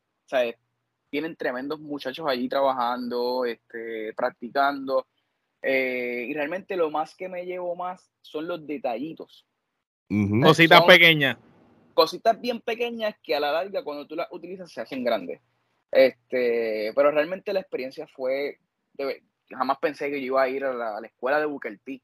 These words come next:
Speaker 1: O sea, yo en mi, en mi vida yo pensé que yo iba a llegar allá.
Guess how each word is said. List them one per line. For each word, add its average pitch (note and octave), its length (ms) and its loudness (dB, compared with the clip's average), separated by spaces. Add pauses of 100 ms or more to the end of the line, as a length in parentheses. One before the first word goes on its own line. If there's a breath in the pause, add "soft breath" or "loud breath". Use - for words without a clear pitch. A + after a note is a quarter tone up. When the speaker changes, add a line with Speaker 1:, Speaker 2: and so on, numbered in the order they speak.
Speaker 1:
O - 20 -20
sea, G#2+ 360 -8
yo G#2+ 100 -14
en A2+ 100 -14
mi, B2+ 280 -6 (200)
en A2 120 -14
mi A2 120 -6
vida C#3+ 240 8
yo C3+ 100 4
pensé C3+ 240 2
que C3+ 80 -4
yo C3+ 60 -2
iba B2+ 160 4
a - 20 0
llegar A2+ 240 -2
allá. C3+ 260 -4